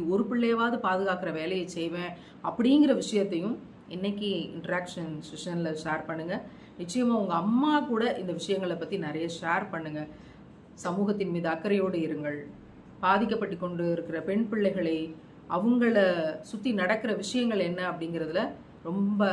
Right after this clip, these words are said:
அவேர்னஸோட இருங்க. அந்த அவேர்னஸ் இந்த சமூகத்தை, பெண் பிள்ளைகளின் பாதுகாப்பு அப்படிங்கிற விஷயத்தை நோக்கி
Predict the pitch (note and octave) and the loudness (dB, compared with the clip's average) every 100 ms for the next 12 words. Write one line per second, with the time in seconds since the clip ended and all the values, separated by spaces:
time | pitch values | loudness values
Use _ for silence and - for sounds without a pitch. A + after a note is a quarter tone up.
0 | E3 E3 E3+ F#3+ G3 G3+ G3+ G#3 F#3 E3 | 2 0 0 2 0 0 2 2 2 0
1 | F3+ C4 - - - - - - F#3 A#3 | -2 -4 -8 -18 -20 -20 -18 -4 2 4
2 | A#3 F3+ F#3 G3 - - - E3 D#3+ E3 | 6 4 2 0 -2 -6 -10 -8 -6 -4
3 | F3 F3+ - F3 A3+ - - - - F#3 | -2 0 0 -2 -4 -6 -16 -16 -6 -2
4 | G3+ G3+ G3 F3 D#3+ D#3+ E3+ F#3 G3+ G3 | 2 2 2 0 -2 0 2 2 0 0
5 | E3+ F3 F3 D#3+ D#3 E3+ E3 D3+ - E3 | -2 -2 -4 -4 -4 -2 -2 -4 -4 -4
6 | E3+ D#3 D#3+ E3 A3+ | -4 -6 -6 -4 -6